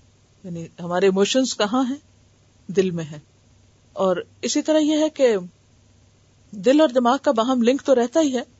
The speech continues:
لیکن حقیقت میں اگر دل درست ہو،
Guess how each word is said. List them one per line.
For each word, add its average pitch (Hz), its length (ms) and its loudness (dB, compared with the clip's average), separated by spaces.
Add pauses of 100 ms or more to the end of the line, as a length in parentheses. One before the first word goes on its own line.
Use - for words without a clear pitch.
(560)
لیکن 220 400 0
حقیقت 247 520 -6
میں 233 140 -2 (800)
اگر 202 240 2 (360)
دل 277 140 4 (520)
درست 208 500 2
ہو، 233 140 0